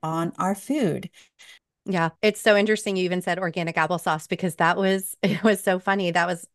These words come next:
Speaker 2: part of my first journey with learning about real food.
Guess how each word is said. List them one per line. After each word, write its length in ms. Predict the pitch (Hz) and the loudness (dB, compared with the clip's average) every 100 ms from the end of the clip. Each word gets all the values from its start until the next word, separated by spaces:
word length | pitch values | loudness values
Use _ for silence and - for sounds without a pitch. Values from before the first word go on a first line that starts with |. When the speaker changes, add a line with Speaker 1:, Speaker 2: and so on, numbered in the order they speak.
| _ | _
Speaker 2:
part 140 | 180 185 | 2 2
of 80 | |
my 220 | 202 165 165 | 2 0 -2
first 400 | - 170 185 - | -2 -2 -2 -2
journey 320 | 190 233 185 | 0 0 2
with 240 | 170 160 - | 0 -2 -4
learning 340 | 170 165 180 | -4 -2 0
about 260 | 196 160 160 | 2 2 2
real 180 | 165 156 | 0 -2
food. 520 | - 269 220 160 | -2 -2 0 -2